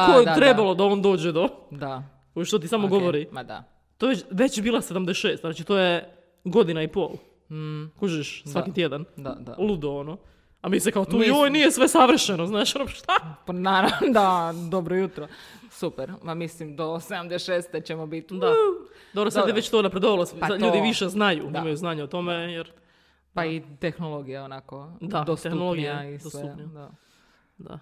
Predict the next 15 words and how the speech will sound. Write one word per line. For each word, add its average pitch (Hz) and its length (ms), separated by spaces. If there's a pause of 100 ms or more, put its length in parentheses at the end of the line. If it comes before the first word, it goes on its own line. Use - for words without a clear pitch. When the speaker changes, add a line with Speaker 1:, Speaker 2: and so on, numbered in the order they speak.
Speaker 2:
evo 156 160
nas 151 280
imamo 147 140
Speaker 1:
Da. 143 60
Speaker 2:
profesionalno, 151 640 (200)
profesionalno 269 520
ludno 254 240
šminkane. 269 600 (1080)
Speaker 1:
Gle, 226 420 (600)
mislim. 185 480 (1400)
Na 185 60
sve 254 200
detalje 139 380
smo - 200
pazile. 104 460